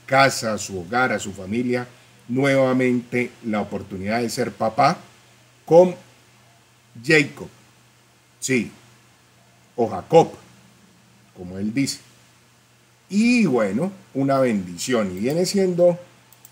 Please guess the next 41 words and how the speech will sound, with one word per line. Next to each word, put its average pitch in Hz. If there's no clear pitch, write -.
yo 123
diría 170
que 131
el 104
jugador 110
más 143
destacado 120
del 123
América, 110
sin 104
lugar 92
a 113
dudas. 196
Tres 160
de 147
cuatro 143
partidos 123
siendo 117
la 107
figura, 165
tres 156
asistencias, 123
un 120
gol 120
en 113
cuatro 107
partidos, 165
el 104
máximo 110
asistidor 101
de 107
la 92
liga, 110
a -
pesar 101
de 107
apenas 107
haber 95
jugado 104
cuatro 101
partidos. 175